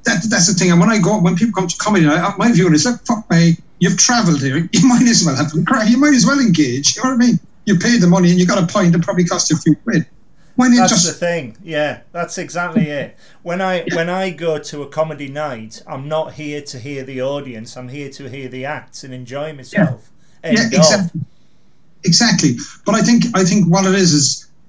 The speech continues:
Speaker 1: it's, it's, it's, it's very interesting because you see, if you get a lot of acts in an au-, in an audience, the problem you get is that they're like the cameraman at a football match.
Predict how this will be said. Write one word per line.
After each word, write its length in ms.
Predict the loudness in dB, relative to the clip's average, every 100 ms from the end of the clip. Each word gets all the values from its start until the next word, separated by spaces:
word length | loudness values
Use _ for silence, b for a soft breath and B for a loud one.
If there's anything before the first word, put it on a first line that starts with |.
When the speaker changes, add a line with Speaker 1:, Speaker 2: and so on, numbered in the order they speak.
| -2
Speaker 1:
it's, 280 | 2 2 2
it's, 300 | 0 0 2
it's, 340 | 2 2 2
it's 220 | 0 2
very 220 | 0 2 4
interesting 380 | 4 4 4
because 220 | 4 4 2
you 60 |
see, 380 | 2 0 0 0
if 80 | 2
you 80 | 0
get 120 | 0
a 40 |
lot 140 | 0 2
of 40 |
acts 280 | 2 0 2
in 40 |
an 120 | 2 4
au-, 180 | 2 2
in 120 | 2
an 80 | 2
audience, 500 | 2 0 -2 -4 -4
the 60 |
problem 180 | 0 2
you 80 | 2
get 180 | 2 0
is 140 | 0
that 140 | -2 -4 -12 -12
they're 240 | -4 0 2
like 160 | 2
the 80 | 2
cameraman 440 | 0 2 4 4 2
at 80 |
a 40 | 0
football 380 | -2 0 2 2
match. 380 | 0 -2 -8